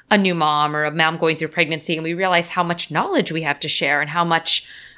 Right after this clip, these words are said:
understanding we have of this, of this time in our lives. And part of me wonders if, you know, that, that has been something I've been able to dive into more and explore more and read more about, you know, parenting and, and, and things of that, of that nature because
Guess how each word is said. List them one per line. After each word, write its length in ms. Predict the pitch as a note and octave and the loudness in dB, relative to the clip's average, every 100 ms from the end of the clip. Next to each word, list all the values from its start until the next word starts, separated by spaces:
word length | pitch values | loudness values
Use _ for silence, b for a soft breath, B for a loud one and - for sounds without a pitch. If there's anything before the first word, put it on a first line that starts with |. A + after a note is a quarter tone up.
| - | 2
understanding 640 | G3+ F#3 F#3 - G3 B3 F3+ | 4 4 2 2 2 2 -2
we 80 | |
have 260 | D#3 D#3 D3 | -2 0 0
of 100 | D3+ | 0
this, 240 | D#3 - | -2 -2
of 140 | - E3 | -4 -4
this 180 | E3 - | -4 -4
time 300 | - E3 E3 | 0 2 2
in 60 | |
our 100 | D#3+ | -2
lives. 400 | E3 G#3 F#3 D#3+ | 2 2 2 -2
And 400 | - E3 E3 - | -4 -4 -4 -12
part 200 | - G3+ | -2 0
of 60 | F#3 | 2
me 120 | F3 | 0
wonders 400 | E3 F3+ F3 E3 | 0 0 0 0
if, 240 | D#3+ - b b b _ - | -2 -4 b b b _ -6
you 80 | F3+ | -4
know, 100 | D#3+ | 4
that, 320 | E3+ E3 - E3 | 6 6 2 2
that 160 | F3 | 2
has 160 | F#3 F3 | 2 -2
been 180 | F3 E3+ | -2 0
something 300 | E3+ E3+ D#3 | -2 0 0
I've 100 | D3 | -2
been 160 | D3+ - | -2 0
able 260 | F3+ F#3 | 2 2
to 120 | F#3 F3 | -2 0
dive 260 | D3+ D3 | 0 2
into 280 | D3+ D3+ E3 | 0 -2 -4
more 220 | D3+ D3+ | -4 -2
and 80 | D3+ | -4
explore 460 | D3+ - - E3+ E3 | -4 -8 -2 0 0
more 280 | D#3+ D3+ | -2 -2
and 120 | D3+ D3 | -2 0
read 200 | F3+ D#3+ | 0 0
more 200 | D#3 D3 | -2 0
about, 320 | D3 D3 - B B B _ | 2 2 2 B B B _
you 60 | |
know, 80 | D#3+ | -4
parenting 640 | D3+ F3 D3 D3 C#3+ C3+ | 0 2 2 0 -4 -4
and, 120 | C#3+ C#3+ | -6 -4
and, 260 | D3 C#3+ | -4 -2
and 140 | - D3 | -4 -2
things 220 | D#3 D3 | -2 -2
of 60 | |
that, 280 | D3+ B2+ - _ - | 0 -2 -4 _ -8
of 80 | D#3+ | -2
that 140 | C#4+ | 2
nature 320 | E3+ A#3+ - D#3+ | 2 2 2 -2
because 880 | F3+ E3 - A3 A3 E3+ D3 C#3 | -2 -6 -6 0 2 2 0 -6